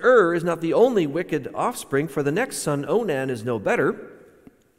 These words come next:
In accordance with the custom of the time, Onan is called upon to marry his brother's widow in order to raise up offspring for the dead brother. That would keep the, the brother's line going.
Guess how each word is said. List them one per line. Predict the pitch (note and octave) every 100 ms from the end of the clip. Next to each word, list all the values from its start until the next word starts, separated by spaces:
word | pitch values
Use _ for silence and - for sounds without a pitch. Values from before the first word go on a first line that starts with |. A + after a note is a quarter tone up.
| _ -
In | B2
accordance | B2+ F3+ F3+ D#3+
with | D3+
the | B2+
custom | F3 F3 D3
of | C3
the | A#2
time, | - G3 D3+ C#3+
Onan | C#3+ F#3 C#3+ C#3
is | A#2+
called | - C#3 C#3 C3+
upon | A2 B2 B2
to | A2
marry | G2+ A2+ C#3 D3 C3
his | G2+ F2+
brother's | A2 G#2+ F#2+ F2+
widow | D#3+ F3 F3 F3+ - - - -
in | A#2+ B2+
order | C3 A#2+
to |
raise | G#2+ B2+ D#3 C3
up | C3+ - - -
offspring | C#3+ D#3+ - - D#3 D3+ D3+ D3
for | - A#2+ B2 B2+
the | A#2 A2
dead | G2+ G#2 G2+
brother. | G2 A#2+ F#2+
That | F2+ G2+
would | G#2
keep | - C#3 G2
the, | G#2 F#2 - -
the | A2
brother's | F#2 B2 C3 B2+ G2+
line | G2+ A2+ A#2+ A#2+ A2
going. | B2+ B2+ F2+